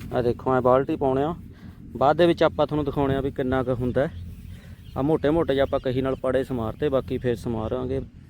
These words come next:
ਦੁਬਾਰਾ। ਬਾਕੀ ਆਹ ਦੇਖੋ, ਖੀਰਾ ਵਧੀਆ ਤਿਆਰ ਆ। ਦੇਖੋ, ਆਪਾਂ ਨੇ ਹਜੇ ਦੋ ਵੱਟਾਂ ਤੋੜੀਆਂ ਨੇ।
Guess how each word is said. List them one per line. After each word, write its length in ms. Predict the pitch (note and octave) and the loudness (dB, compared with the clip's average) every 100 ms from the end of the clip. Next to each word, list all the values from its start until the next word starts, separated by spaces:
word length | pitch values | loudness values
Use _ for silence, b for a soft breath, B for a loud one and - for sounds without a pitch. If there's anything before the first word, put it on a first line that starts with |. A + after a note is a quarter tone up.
| - | -4
ਦੁਬਾਰਾ। 280 | A#2+ A#2 A2 | 2 4 4
ਬਾਕੀ 160 | G2+ F3 | 0 -2
ਆਹ 140 | F3 | 0
ਦੇਖੋ, 260 | D#3+ D3 E3 | 0 0 0
ਖੀਰਾ 260 | D3+ D3+ D#3 D#3 D#3+ - - - | 2 4 4 4 2 -2 -6 0
ਵਧੀਆ 320 | C3 C#3 E3 | 4 8 6
ਤਿਆਰ 260 | E3+ F3 D3+ | 6 4 6
ਆ। 140 | D#3 | 4
ਦੇਖੋ, 260 | D#3 D3+ D3+ | 4 2 2
ਆਪਾਂ 220 | D3+ D#3 | 2 2
ਨੇ 120 | D3+ | 2
ਹਜੇ 240 | D3 D#3 E3+ - - B B B C3 | 2 2 0 -2 -4 B B B 4
ਦੋ 180 | C#3 | 6
ਵੱਟਾਂ 300 | C#3+ D3+ D#3 | 6 4 4
ਤੋੜੀਆਂ 380 | D3+ C3+ C3+ D#3 | 4 4 4 4
ਨੇ। 120 | F#3+ | 2